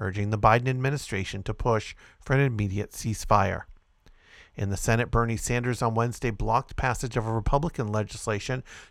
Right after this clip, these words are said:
to prohibit American aid to Gaza until President Joe Biden certifies that the funds won't benefit members of Hamas or any other U S designated terrorist organization. Quote,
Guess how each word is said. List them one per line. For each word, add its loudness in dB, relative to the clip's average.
to 2
prohibit 0
American 2
aid -2
to -2
Gaza 2
until 0
President 2
Joe 4
Biden 4
certifies 2
that -6
the -6
funds 0
won't 0
benefit 0
members 0
of -2
Hamas 2
or 0
any -2
other 4
U 2
S -2
designated -2
terrorist -2
organization. -4
Quote, 4